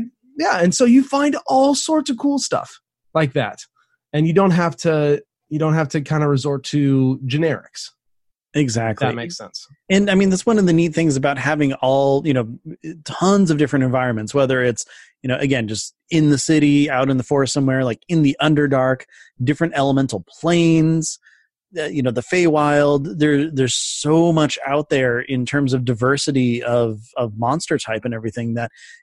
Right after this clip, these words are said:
Speaker 2: being able to really kinda dig in and find some things that,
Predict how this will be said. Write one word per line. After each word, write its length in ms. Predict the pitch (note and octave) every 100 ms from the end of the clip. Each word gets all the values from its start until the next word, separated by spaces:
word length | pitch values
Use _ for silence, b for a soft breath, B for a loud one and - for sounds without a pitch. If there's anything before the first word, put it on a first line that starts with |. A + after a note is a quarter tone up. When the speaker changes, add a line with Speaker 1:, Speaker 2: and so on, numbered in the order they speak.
| -
Speaker 2:
being 240 | C3+ E3 D3+
able 200 | C#3+ D3
to 260 | - C#3 B2+
really 260 | C3+ C#3
kinda 220 | - C#3+
dig 260 | B2+ C#3 C3
in 140 | D3
and 140 | C3+ A#2+
find 220 | C#3+ D3+
some 160 | D#3+ C3+
things 360 | C#3 C#3 B2
that, 280 | B2+ B2 A#2